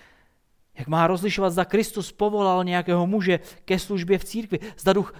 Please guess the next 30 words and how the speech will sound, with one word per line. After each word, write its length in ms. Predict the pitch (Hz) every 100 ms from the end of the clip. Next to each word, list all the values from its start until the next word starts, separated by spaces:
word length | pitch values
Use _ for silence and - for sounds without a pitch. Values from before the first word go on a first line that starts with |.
| -
Svatý 460 | - 202 - 214
už 140 | 202 147
vykonal 560 | 202 220 247 214 190 - -
tu 120 | 202
práci 560 | 170 196 214 247 - 175 - - -
v 100 | -
srdci 360 | - - - 202
toho 260 | 185 180
muže, 300 | 190 180 165 - _ _ _ _ _ - -
zda 220 | - 147 170
došlo 360 | 202 - 190
k 100 | 185
novému 420 | 190 196 190 180
narození 600 | 180 196 202 185 180 156 - - - -
a 80 |
zda 160 | 160 202
skutky, 440 | - - - 214
které 280 | 190 180 175 - - -
koná, 480 | 156 151 110 110 _ _ _ _ _ _ _
jsou 200 | - 123
skutky, 340 | - 165 -
které 240 | 113 123 113
Bůh 480 | 107 123 113 - _ _ _ _ _
pro 140 | - 110
daného 300 | 113 104 104
člověka 420 | - 101 101 98
připravil. 500 | - 101 104 95 127 _ _ _ _ _ _ _ _ _ _ _
Neustanovuj 840 | 127 160 165 - - 131 123 123
nikoho 300 | 123 120 117
ukvapeně, 480 | 120 143 123 131 127